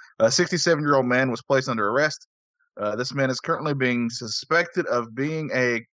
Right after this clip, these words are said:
uh, an unlawful, I can't remember.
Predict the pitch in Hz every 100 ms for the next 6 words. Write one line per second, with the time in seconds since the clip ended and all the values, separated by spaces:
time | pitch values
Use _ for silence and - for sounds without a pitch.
0 | - 117 101 98 _ _ _ _ _ -
1 | 104 120 135 135 147 156 160 160 _ _
2 | 160 156 143 - _ _ _ _ _ _
3 | _ _ - 107 117 95